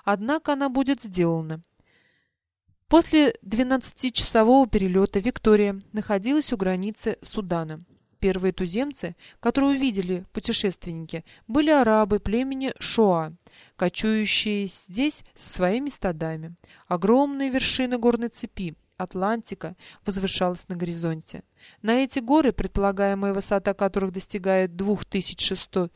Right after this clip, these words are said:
шестьсот метров, не ступала ещё нога европейца. По их западному склону устремляются в океан все реки этой части Африки. Горы Атлантика — это местные лунные горы.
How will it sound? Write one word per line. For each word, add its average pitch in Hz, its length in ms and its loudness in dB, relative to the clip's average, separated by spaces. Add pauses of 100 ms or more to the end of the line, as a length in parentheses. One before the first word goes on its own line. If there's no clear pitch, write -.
шестьсот - 500 -2
метров, 233 360 -2 (500)
не 294 180 -2
ступала 247 560 2
ещё 226 240 0
нога 180 440 -2 (160)
европейца. 180 800 -4 (920)
По 196 120 4
их 196 140 0
западному 196 480 0
склону 233 500 0 (300)
устремляются 254 720 0
в 233 40 -4
океан 254 440 0
все - 240 -2
реки 190 400 -2 (180)
этой 202 240 -2
части - 480 0
Африки. 180 560 -4 (420)
Горы 277 280 6
Атлантика — 185 840 -4 (160)
это 254 220 -2
местные 254 520 -2
лунные 185 420 -4
горы. 170 360 -6